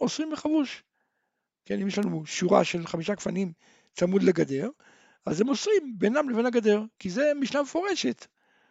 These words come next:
אז ודאי הם יודו ל-, ל-, לשיטה הזאת, כן? הריס, כולם יודעים שזה, אה, חמישה גפנים צמודים לגדר. אבל רבי יוחנן בן נורי לא יודע לרבי יוסי ורבי ישמעאל,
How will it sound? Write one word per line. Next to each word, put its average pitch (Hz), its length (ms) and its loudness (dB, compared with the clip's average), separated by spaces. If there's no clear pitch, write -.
אז 156 180 -2
ודאי 359 140 0
הם 359 80 0
יודו 190 200 2
ל-, 180 320 2
ל-, 165 320 -2
לשיטה 151 280 -2
הזאת, 135 260 -4
כן? 185 160 -8
הריס, 175 360 0
כולם 262 280 2
יודעים 277 180 0
שזה, 165 400 0
אה, 160 140 0
חמישה 156 360 0
גפנים 190 280 -2
צמודים 170 320 -2
לגדר. 151 360 -2
אבל 143 120 0
רבי 143 180 -2
יוחנן 240 320 2
בן 190 100 4
נורי 339 440 2
לא 226 240 0
יודע 359 160 2
לרבי 185 220 6
יוסי 175 180 4
ורבי 156 180 0
ישמעאל, 139 400 -4